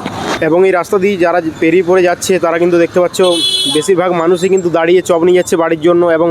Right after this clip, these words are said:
অনেকে দাঁড়িয়ে পড়ে খাচ্ছে। মানে ভাই, নিরামিষের মধ্যে যতটা ভালো করতে পারা যায় আর কি, চেষ্টা করে করার জন্য। ভাই,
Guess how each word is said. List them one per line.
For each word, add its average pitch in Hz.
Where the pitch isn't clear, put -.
অনেকে 165
দাঁড়িয়ে 156
পড়ে 165
খাচ্ছে। 165
মানে 165
ভাই, 185
নিরামিষের 185
মধ্যে 190
যতটা 185
ভালো 180
করতে 175
পারা 185
যায় 190
আর 170
কি, 190
চেষ্টা 170
করে 180
করার 165
জন্য। 175
ভাই, 165